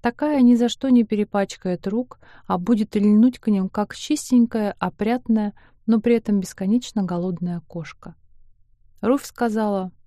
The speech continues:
«Пусть будет газета, ей все равно». Она с каждым годом все дальше уходила от него и от себя, той девочки с сережками. И он тоже, конечно, менялся. Молодой Платоныч не ожидал от Платоныча зрелого, что тот станет банальным скрягой.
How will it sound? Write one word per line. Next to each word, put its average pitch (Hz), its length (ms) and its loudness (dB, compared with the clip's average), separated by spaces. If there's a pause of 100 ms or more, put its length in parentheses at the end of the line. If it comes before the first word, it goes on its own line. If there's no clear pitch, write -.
(120)
«Пусть 285 200 -2
будет 196 340 -6
газета, 170 680 -6
ей 233 180 -2
все - 220 -10
равно». 160 340 -10 (420)
Она 226 200 4
с - 80 -4
каждым 233 400 2
годом 202 300 -2
все - 140 -8
дальше 202 360 -4
уходила 190 460 -4
от 170 160 -6
него 202 360 -2 (420)
и 240 100 -2
от 247 120 -2
себя, 185 480 -6 (260)
той 208 160 0
девочки 185 480 -4
с 170 60 -10
сережками. 165 720 -8 (680)
И 208 100 0
он 269 280 2
тоже, 202 520 -2
конечно, 202 380 -4
менялся. 202 680 -2 (640)
Молодой 220 400 2
Платоныч 220 680 0
не 196 120 0
ожидал 196 500 -2
от 185 140 -8
Платоныча 185 580 -6
зрелого, 196 640 -4
что - 180 -12
тот 254 240 -6
станет 220 400 0
банальным 190 560 0
скрягой. 180 680 -4